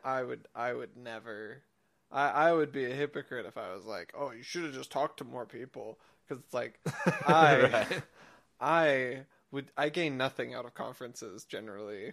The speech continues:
Speaker 1: because I don't talk to anyone. Like, we go to a,
Speaker 2: Right.
Speaker 1: a comic convention and I'm just like, "I'll just stand here, you know, let's go, let's go, uh, look at the shops and,
Speaker 2: <laughs>
Speaker 1: uh, let's not talk to anyone. Don't talk to anyone.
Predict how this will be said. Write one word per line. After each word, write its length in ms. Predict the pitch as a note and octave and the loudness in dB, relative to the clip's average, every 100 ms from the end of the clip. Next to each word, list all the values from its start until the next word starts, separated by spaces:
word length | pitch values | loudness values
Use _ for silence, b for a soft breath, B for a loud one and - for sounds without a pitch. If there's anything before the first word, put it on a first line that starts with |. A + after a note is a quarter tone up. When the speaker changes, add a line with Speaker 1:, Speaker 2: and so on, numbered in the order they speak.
| - | -12
Speaker 1:
because 600 | - D3 B2+ A#2+ A#2 A#2+ - | -14 -8 -6 -6 -8 -12 -8
I 100 | C3+ | -2
don't 140 | C#3 A2+ | -2 -2
talk 200 | - - | -8 -10
to 100 | A#2 | -12
anyone. 560 | G#2 F2+ D#2 F#2 C3 - - | -12 -12 -14 -14 -16 -14 -12
Like, 200 | A2+ - | -12 -12
we 80 | C3 | -10
go 160 | C3+ | -10
to 240 | C3 - B2+ | -8 -10 -10
a, 160 | A#2 G#2 | -4 2
Speaker 2:
Right. 220 | F#2+ F2+ | 4 4
Speaker 1:
a 40 | |
comic 260 | C#3 B2+ B2 | 2 0 -2
convention 520 | C3+ B2 B2 D3 C#3 | -2 -2 -4 -4 -4
and 140 | B2+ | -4
I'm 100 | C3+ | -4
just 140 | C3 B2+ | -4 -2
like, 240 | C3+ A2 b b b E3 | -2 -2 b b b -10
"I'll 120 | G3+ | -6
just 360 | - F4 - | -2 -4 -6
stand 440 | - - E3+ F#3+ G3+ | -12 -2 2 2 0
here, 340 | G#3 G3+ G3 | 0 0 0
you 140 | G3 F#3+ | -2 -4
know, 180 | F3+ G3 | -2 -4
let's 220 | F#3+ - | -6 -4
go, 320 | G#3+ G#3 G3 | -2 0 -2
let's 240 | F#3+ F#3 | -4 -6
go, 680 | - F#3+ G3 G3+ - - - | -6 -6 -4 -4 -4 -4 -4
uh, 40 | - | -6
look 140 | - | -8
at 60 | G#3 | -10
the 60 | F3+ | -10
shops 800 | - - - - - D#3 - D#3 | -4 -2 2 2 0 -4 -6 -4
and, 220 | E3 D#3+ | -4 -2
Speaker 2:
<laughs> 0 | |
Speaker 1:
uh, 280 | D#3 D3 C#3+ | -2 -2 -2
let's 240 | C#3+ E3 - | -4 -6 -2
not 140 | G3+ | -2
talk 220 | F3 D3 | -2 -4
to 80 | - | -6
anyone. 260 | A2 C#2+ D#2 | -12 -14 -6
Don't 120 | - - | -4 2
talk 200 | D3+ - | 2 0
to 80 | |
anyone. 340 | B2+ A2 - | -12 -14 -18